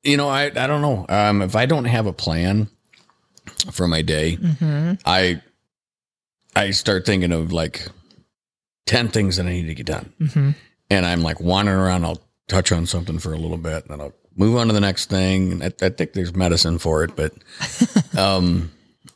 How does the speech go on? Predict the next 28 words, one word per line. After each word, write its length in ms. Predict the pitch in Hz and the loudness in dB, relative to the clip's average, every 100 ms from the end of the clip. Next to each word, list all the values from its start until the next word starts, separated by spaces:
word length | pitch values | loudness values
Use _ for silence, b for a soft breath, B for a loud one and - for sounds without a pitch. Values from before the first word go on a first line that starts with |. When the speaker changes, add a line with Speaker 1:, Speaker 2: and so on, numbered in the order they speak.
| _ _ _ _ - | _ _ _ _ -4
Speaker 1:
I 120 | 110 | -4
just, 240 | 101 98 - | -2 -4 0
yeah, 320 | 107 71 92 - | -2 0 -4 -4
I, 80 | 95 | -2
I 40 | 113 | 0
gotta, 340 | 117 104 - - - - _ _ - | 2 0 -2 -14 -20 -20 _ _ -2
you 100 | 113 | 0
know, 140 | 104 | 0
as, 320 | - 101 - b b b b | 0 -2 -2 b b b b
as 100 | 110 | 0
carefree 560 | - - 175 151 165 143 | 0 2 2 2 2 2
as 100 | 113 | 2
I 100 | 104 | 2
am 540 | 104 110 110 107 104 101 | 2 2 2 2 0 -4
Speaker 2:
Mm-hmm. 180 | 175 156 151 - _ _ _ _ _ - | -6 -4 -6 -8 _ _ _ _ _ -2
Speaker 1:
about 400 | 107 104 104 - | 2 0 0 0
things 540 | 101 101 98 98 - | 0 2 -2 -4 -12
and 220 | - 92 90 | -4 -4 0
don't, 320 | 95 95 87 _ _ _ _ _ _ - | 0 0 -4 _ _ _ _ _ _ -4
you 100 | 98 | -2
know, 200 | 85 85 - _ _ _ _ - - _ - - | 0 -4 -8 _ _ _ _ -20 -20 _ -16 0
when 180 | 117 117 | 0 2
I 80 | |
have 180 | 143 143 | 2 2
a 60 | 104 | 2
day 240 | 92 101 | 2 2
off, 380 | 92 87 104 - | 2 2 0 -2
Speaker 2:
Mm-hmm. 300 | 208 160 165 | -4 -2 -2